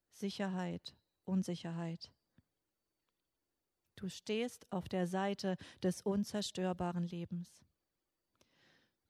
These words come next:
Mit dieser Gewissheit im Gepäck kannst du tun, was der sogenannte Kämmerer aus Äthiopien nach seiner spontanen Taufe tat.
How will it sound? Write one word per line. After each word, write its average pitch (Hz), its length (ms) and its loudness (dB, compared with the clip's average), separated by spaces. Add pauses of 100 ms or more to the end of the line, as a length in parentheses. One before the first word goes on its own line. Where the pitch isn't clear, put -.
(120)
Mit 202 200 -4
dieser 254 240 8
Gewissheit 226 460 6
im 202 120 4
Gepäck 202 320 4
kannst 214 320 4
du 190 120 2
tun, 214 300 6
was 185 200 4
der 175 220 4
sogenannte 175 580 2
Kämmerer 196 500 6
aus 180 200 2
Äthiopien 170 680 0 (220)
nach 185 140 4
seiner 175 320 2
spontanen 175 640 2
Taufe 165 360 -8
tat. 170 400 -2